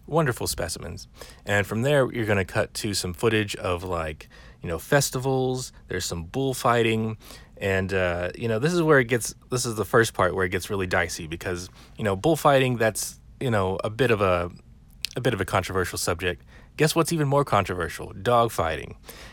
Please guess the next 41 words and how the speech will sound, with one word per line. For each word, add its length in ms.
And 120
they're 100
gonna 160
show, 220
like, 260
some 160
dogfighting, 580
which 180
we're 80
just, 280
I 80
guess 180
we'll 80
just 140
skip 220
over 200
that 220
since 160
that's 180
kind 180
of 60
a 60
bummer. 360
Uh, 240
but 140
that's 160
one 100
of 80
the 40
things 240
about 300
these, 260
uh, 180
found 300
footage 300
or 300
Faces 320
of 80
Death 200
type 200
movies, 400